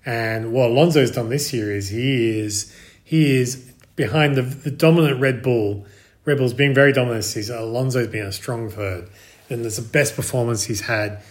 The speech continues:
since two thousand thirteen. So the car is definitely, uh, competitive, podium getting, potentially even race winning car. Uh, and the, but the problem is that, you know, with Alonso doing so well,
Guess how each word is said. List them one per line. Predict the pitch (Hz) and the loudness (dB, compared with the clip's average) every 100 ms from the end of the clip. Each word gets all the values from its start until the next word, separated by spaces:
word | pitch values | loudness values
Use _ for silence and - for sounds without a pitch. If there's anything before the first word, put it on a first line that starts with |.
| - | -20
since | - 120 - | -12 -10 -8
two | - | -6
thousand | 110 104 101 | -4 -4 -6
thirteen. | 98 104 98 110 104 | -8 -8 -8 -10 -10
So | 101 147 | -8 -8
the | 135 | -8
car | - - 180 180 | -10 -6 0 2
is | 160 | 2
definitely, | 160 - 156 - 147 135 127 127 - - _ - | 0 0 0 0 -4 -2 -4 -6 -14 -20 _ -14
uh, | 113 110 107 107 104 | -10 -8 -8 -10 -10
competitive, | 120 101 - 147 139 131 123 120 120 - - _ _ - | -10 -8 2 4 4 4 2 -2 -4 -12 -20 _ _ -8
podium | - 151 143 135 127 | 2 4 6 4 2
getting, | 123 117 117 113 | 2 0 0 -6
potentially | - 151 139 131 | -8 -8 -6 -6
even | 117 113 | -6 -4
race | 120 123 120 | -2 -2 -4
winning | 120 110 104 | -8 -10 -10
car. | 101 98 90 - _ _ - - - - _ - | -6 -6 -8 -14 _ _ -20 -20 -20 -20 _ -8
Uh, | 117 110 113 | -4 -4 -6
and | 139 | -6
the, | 131 | -6
but | - - | -2 -2
the | 123 | -2
problem | - 220 233 156 | 2 6 6 8
is | 165 127 107 | 6 6 2
that, | 120 117 - | -2 -4 -6
you | 143 127 | -4 -2
know, | 113 | -2
with | 110 117 | -2 -2
Alonso | 117 143 185 156 | 0 2 4 4
doing | 131 120 | 2 -2
so | 107 117 110 | -4 -4 0
well, | 160 143 104 101 | 2 2 0 -6